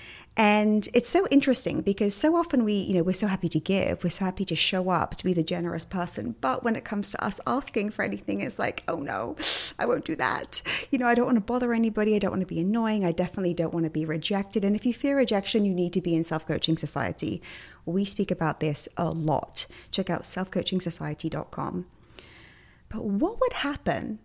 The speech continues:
if you started asking more? What if you were willing for someone to say no or for it not to work out? Well, <laughs> you will be winning a whole lot more because success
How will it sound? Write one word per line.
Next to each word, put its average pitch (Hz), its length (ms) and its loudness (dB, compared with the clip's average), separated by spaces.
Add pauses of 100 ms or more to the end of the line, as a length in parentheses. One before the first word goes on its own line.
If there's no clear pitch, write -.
if - 160 -2
you 294 60 10
started 156 640 2
asking 196 500 -4
more? - 360 -6 (880)
What 214 360 0
if 208 220 0
you 214 180 6
were 190 160 4
willing 175 800 2 (360)
for 165 800 2
someone 165 360 0
to 233 100 0
say 262 240 2
no 262 360 6
or 165 240 4
for 170 220 -2
it 170 120 0
not 170 320 0
to 202 100 -2
work 190 300 -2
out? - 520 -4 (1300)
Well, 180 500 2 (280)
<laughs> - 800 4
you 247 260 10
will 254 120 12
be 185 220 2
winning 180 580 6
a 175 100 0
whole 220 480 2
lot 185 320 2
more 180 220 2
because 196 320 -4
success - 720 -2